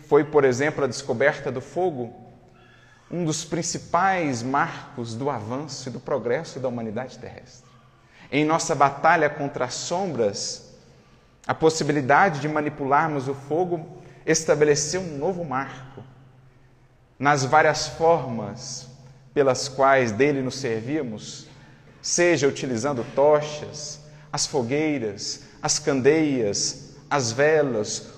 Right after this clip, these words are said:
os lampiões, as lamparinas, até a luz elétrica que hoje temos.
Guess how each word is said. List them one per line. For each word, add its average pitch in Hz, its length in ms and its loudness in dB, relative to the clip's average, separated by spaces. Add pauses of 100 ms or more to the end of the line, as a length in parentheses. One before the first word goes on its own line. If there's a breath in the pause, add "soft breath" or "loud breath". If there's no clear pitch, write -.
(120)
os 151 140 0
lampiões, 156 720 0
as 120 160 2
lamparinas, 151 960 0
até 139 240 -4
a 175 60 4
luz 160 220 -2
elétrica 135 760 -4
que - 200 -10
hoje 147 260 0
temos. 147 600 -10